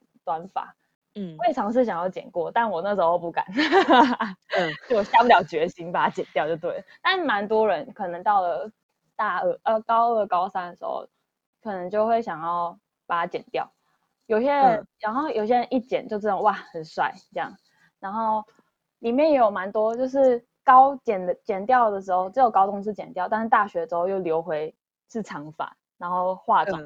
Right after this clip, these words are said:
Speaker 1: 然后又变很正的那种，就是蛮多的。
Speaker 2: 嗯，因为我女朋友也是，她是北一女的啦，然后，
Speaker 1: 嗯。
Speaker 2: <laughs> 诶，现在讲我女朋友很，很别扭， <laughs> 因为 <laughs>
Speaker 1: 对啊，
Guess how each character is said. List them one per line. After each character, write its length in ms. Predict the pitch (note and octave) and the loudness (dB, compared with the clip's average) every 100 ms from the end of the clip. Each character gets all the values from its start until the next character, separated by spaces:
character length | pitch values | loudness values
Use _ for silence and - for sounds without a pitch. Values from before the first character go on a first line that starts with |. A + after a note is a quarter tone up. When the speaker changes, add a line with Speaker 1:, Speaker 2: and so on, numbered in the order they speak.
| D#3+ | -10
Speaker 1:
然 20 | F3 | -6
后 60 | |
又 80 | G3 | -4
变 180 | G3 F#3+ | -4 -8
很 140 | E3 C3 | -12 -12
正 240 | - A2+ | -10 -10
的 60 | - | -12
那 120 | - - | -18 -16
种， 180 | - - _ _ - | -18 -20 _ _ -12
就 100 | F3+ | -8
是 240 | G3+ F#3 - | -6 -6 -8
蛮 260 | F#3+ E3+ F3+ | -8 -8 -4
多 260 | F3 E3 | -4 -2
的。 180 | D#3+ - _ _ _ _ _ | -4 -8 _ _ _ _ _
Speaker 2:
嗯， 260 | G3+ D#3+ - | -6 -6 -6
因 60 | |
为 60 | C#4+ | -6
我 100 | C#4 | -4
女 120 | A#3 | -4
朋 120 | F3 | -4
友 140 | F3 D#3+ | -4 -6
也 60 | |
是， 400 | D#3 F3 F3+ F3 - | -8 -10 -10 -12 -14
她 140 | G3 | -12
是 80 | G#3+ | -8
北 180 | F#3+ D#3 | -6 -6
一 80 | E3 | -8
女 180 | E3 C3+ | -12 -14
的 100 | D2+ | -14
啦， 260 | D#2 - - _ - | -14 -20 -20 _ -16
然 140 | E3 | -12
后， 320 | E3+ F#3 F#3 | -8 -6 -6
Speaker 1:
嗯。 40 | F#3 | -8
Speaker 2:
<laughs> 300 | - - _ _ _ - | -14 -20 _ _ _ -12
诶， 100 | A3 | -8
现 120 | A3 | -6
在 60 | E4+ | -4
讲 200 | C4 F#3+ | -2 -4
我 80 | F#3 | -4
女 120 | F#3+ | -6
朋 100 | E3+ | -4
友 100 | F#3+ | -6
很， 160 | F3+ D3+ | -6 -12
很 220 | D3+ D#3+ D3+ | -16 -18 -10
别 140 | G#3 | -8
扭， 220 | E3+ D3+ A3 | -8 -10 -14
<laughs> 80 | E3+ | -6
因 80 | A3 | -4
为 60 | A#3+ | -2
<laughs> 60 | E4 - F#4+ B3 | -2 -2 -4 -2
Speaker 1:
对 80 | |
啊， 80 | A#3 | 0